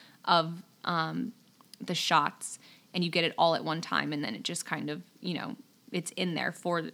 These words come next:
a week. Well, clearly my body couldn't take it all at once 'cause I did great with the shots in the hospital. So they said, "All right, well, next round, which would be my last round, um, round six, you're gonna have to come in every single day for seven days and get the shot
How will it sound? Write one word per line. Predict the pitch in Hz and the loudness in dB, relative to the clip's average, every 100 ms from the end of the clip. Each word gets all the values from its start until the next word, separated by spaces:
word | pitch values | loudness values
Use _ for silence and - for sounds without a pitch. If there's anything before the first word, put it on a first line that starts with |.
| - | -2
a | 170 | 0
week. | 170 185 - - - - - - | 0 -2 -4 -16 -20 -20 -20 -4
Well, | 180 170 170 - - - - | 4 6 6 2 -4 -20 2
clearly | 254 254 208 | 6 6 6
my | 170 | 6
body | 170 151 | 4 4
couldn't | 165 170 160 | 0 -6 -6
take | - - | -6 -8
it | - - | -6 0
all | - | 0
at | 151 | 0
once | 151 - | -4 -4
'cause | - 180 | 0 4
I | 175 | 4
did | 170 170 | 2 -4
great | 175 180 180 | 0 2 2
with | 170 - | -4 -8
the | |
shots | 165 165 147 - - | -4 0 0 -2 -10
in | - 175 | -8 -6
the | 165 | -2
hospital. | 165 170 - - - | -2 -4 -8 -12 -10
So | - 175 | -6 -4
they | 170 | -4
said, | - - | -4 -2
"All | 180 196 | 0 0
right, | 226 - | 0 -2
well, | 165 | -6
next | 160 175 214 - - | -4 2 2 2 -6
round, | 160 139 143 165 185 | -2 0 0 -2 -2
which | 180 175 | -4 -4
would | 170 | -4
be | 170 | -4
my | 160 156 | -4 -4
last | 165 160 175 - - | 0 0 0 -8 -8
round, | - - - - - - - | -8 -8 -10 -16 -20 -20 -8
um, | 160 165 156 | 0 0 0
round | 165 165 160 | -2 -2 -2
six, | - 170 - - 165 | -2 0 -2 -4 -6
you're | 170 | -4
gonna | 165 | -2
have | 165 165 | -2 -4
to | 175 | -6
come | - 175 170 | -4 -2 -2
in | 160 - | -2 0
every | 165 175 170 | 0 0 -4
single | 175 170 | -4 -6
day | 165 156 | -4 -6
for | 165 170 | -6 -6
seven | - 160 165 | -2 -2 -2
days | 160 156 165 | -6 -6 -8
and | - 175 | -6 -4
get | 165 - | -4 -6
the | |
shot | 165 - - - | -6 0 0 -2